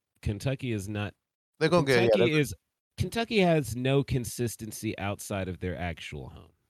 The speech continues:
Speaker 1: right? This is only their second road game all year. The only road game they had was against Ken-,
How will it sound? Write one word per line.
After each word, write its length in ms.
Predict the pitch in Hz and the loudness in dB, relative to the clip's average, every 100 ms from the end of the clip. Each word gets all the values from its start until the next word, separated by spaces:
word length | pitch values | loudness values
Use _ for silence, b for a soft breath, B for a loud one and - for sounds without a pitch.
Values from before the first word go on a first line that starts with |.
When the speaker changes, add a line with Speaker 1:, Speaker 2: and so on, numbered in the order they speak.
| _ | _
Speaker 1:
right? 180 | 90 87 - b b _ | -8 -8 -10 b b _
This 180 | - 143 | -2 0
is 100 | 135 | -2
only 300 | 120 147 156 | 0 2 4
their 180 | 131 117 | 4 2
second 580 | - - - 147 143 87 | 0 -6 -4 -2 -2 -4
road 420 | 110 113 117 110 | -2 0 2 0
game 320 | 101 98 90 - | -2 -4 -4 -4
all 260 | 104 107 98 | -2 -2 -2
year. 260 | 80 50 - | -6 -10 -10
The 120 | 90 | -4
only 340 | 120 127 113 - | -2 -2 -4 -4
road 300 | 113 117 107 | -2 -2 0
game 260 | 113 107 | -2 -2
they 140 | 104 98 | -4 -2
had 300 | 107 107 101 | 0 0 -2
was 180 | 92 90 | -4 -6
against 360 | 85 92 - | -8 -10 -10
Ken-, 240 | - 92 | -14 -16